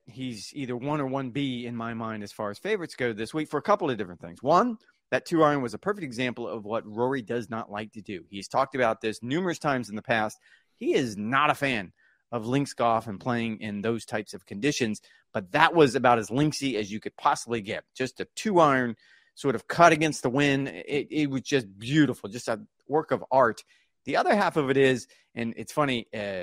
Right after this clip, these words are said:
I'm gonna pull back the curtain a little bit. I stayed with Brad Faxon last week, who, of course, works with Rory about his putting. And I will say that Brad started to get a little nervous as the week went by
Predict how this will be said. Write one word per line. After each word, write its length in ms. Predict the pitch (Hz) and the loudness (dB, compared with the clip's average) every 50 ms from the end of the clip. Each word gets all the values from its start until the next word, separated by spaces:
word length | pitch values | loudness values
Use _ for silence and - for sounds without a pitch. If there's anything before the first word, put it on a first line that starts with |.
| 85 82 - | -8 -8 -8
I'm 80 | 101 107 | -10 -10
gonna 140 | 101 92 | -10 -10
pull 140 | - - 120 | -8 -6 -2
back 160 | 110 113 104 | -2 -2 -4
the 60 | - - | -4 -6
curtain 220 | - 120 92 78 | -6 -6 -6 -6
a 40 | 92 | -8
little 140 | 95 98 92 | -10 -10 -8
bit. 160 | 87 92 71 | -6 -6 -6
I 100 | 82 101 | -6 -6
stayed 300 | - - - 123 120 104 | -6 -4 -2 -2 -2 -2
with 160 | 104 104 - | -4 -6 -2
Brad 240 | - 110 101 101 - | -2 -2 -2 -2 -2
Faxon 440 | - - 247 - - 98 92 85 - _ _ _ _ _ _ _ _ | -4 -4 -4 -4 -6 -8 -8 -10 -12 _ _ _ _ _ _ _ _
last 280 | 104 104 98 95 - 95 | -4 -4 -4 -6 -8 -8
week, 180 | 92 95 90 | -8 -8 -4
who, 100 | - 107 | -4 -4
of 80 | 104 - | -4 -2
course, 300 | - 110 104 98 - - | -2 -4 -4 -4 -4 -10
works 260 | 98 92 90 - - - | -10 -10 -10 -12 -18 -16
with 160 | - 113 101 | -14 -14 -12
Rory 300 | 92 95 107 104 98 98 | -6 -4 -2 -2 0 -2
about 200 | 92 87 95 90 | -4 -4 -4 -4
his 100 | 87 87 | -4 -6
putting. 400 | - - - 185 190 151 127 107 - - - _ _ _ - | -8 0 2 4 4 4 2 0 -4 -10 -20 _ _ _ -8
And 200 | 110 104 98 - _ | -6 -6 -6 -2 _
I 80 | 135 151 | 4 6
will 180 | 196 285 302 240 | 6 6 6 6
say 200 | - 170 143 120 | 8 6 8 8
that 140 | 113 101 | 6 4
Brad 420 | - 139 151 156 143 123 104 95 - _ _ _ _ | 8 10 12 12 10 10 6 -4 -14 _ _ _ _
started 300 | - - - 139 131 123 | -2 4 4 4 6 4
to 60 | 113 | 2
get 100 | 127 123 | 2 2
a 40 | 120 | 2
little 160 | 113 98 98 | 2 0 -2
nervous 420 | 95 101 98 87 82 80 - - | -2 -4 -4 -4 -8 -10 -12 -12
as 160 | 98 101 98 90 | -12 -12 -10 -10
the 80 | 101 | -6
week 220 | 95 104 95 - - | -6 -6 -6 -6 -8
went 200 | 95 87 78 _ | -10 -10 -4 _
by 340 | 101 92 85 78 78 78 | 0 2 2 0 -2 -6